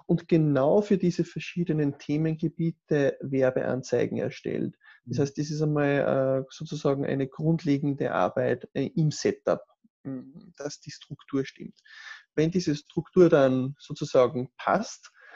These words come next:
Speaker 1: dann geht es in die eigentliche Bewerbung. Dann wird,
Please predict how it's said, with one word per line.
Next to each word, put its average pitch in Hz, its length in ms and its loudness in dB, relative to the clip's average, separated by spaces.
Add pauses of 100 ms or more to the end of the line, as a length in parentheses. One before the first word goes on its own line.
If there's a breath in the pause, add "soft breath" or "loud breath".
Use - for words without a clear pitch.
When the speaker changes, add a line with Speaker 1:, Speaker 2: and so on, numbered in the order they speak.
(140 loud breath)
Speaker 1:
dann 151 140 2
geht 147 160 4
es 151 120 0
in 156 120 2
die 156 120 -2
eigentliche 143 520 0
Bewerbung. 120 720 0
Dann 131 380 -6
wird, 156 280 -2